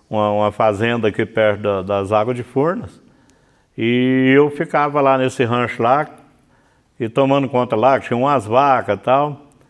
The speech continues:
e um dia lá, eu, esse, o,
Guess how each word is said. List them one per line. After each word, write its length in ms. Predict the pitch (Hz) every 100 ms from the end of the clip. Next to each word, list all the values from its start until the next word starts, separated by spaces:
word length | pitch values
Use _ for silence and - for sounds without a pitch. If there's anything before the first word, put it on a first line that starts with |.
| _ _ _
e 120 | 127
um 320 | 147 175 180 156
dia 280 | 143 165 165
lá, 320 | 143 156 170
eu, 220 | 185 185
esse, 560 | - - 156 156 151 139
o, 640 | 123 107 95 87 85 -